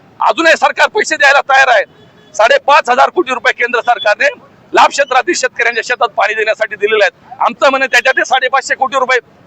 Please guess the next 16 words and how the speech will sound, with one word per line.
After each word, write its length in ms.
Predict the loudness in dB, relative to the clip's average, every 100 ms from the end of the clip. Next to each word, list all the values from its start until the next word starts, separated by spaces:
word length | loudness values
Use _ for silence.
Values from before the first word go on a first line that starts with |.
| -4
अकोला 260 | -2 0
तालुक्यावर 460 | 0 0 2 0 2
खर्च 220 | 0 0
करा, 140 | 0 -2 _ _ _ _ 0
आयुष्यभरासाठी 760 | 2 2 2 4 4 2 -2
धरण 320 | 0 0 2
राहणार 280 | 2 2 2 2
आहे, 100 | 0 -2 _ -4 0
आयुष्यभरासाठी 680 | 0 0 2 2 0 -4
कॅनल 380 | -2 -2 0 0
राहणार 260 | 0 0 -2
आहे 80 | -6 _ -6
आणि 140 | -2
आयुष्यभरासाठी 680 | -2 -2 -2 0 0 -2 0
आमचा 200 | 0 -2
शेतकरी 380 | -4 -4 -2 -4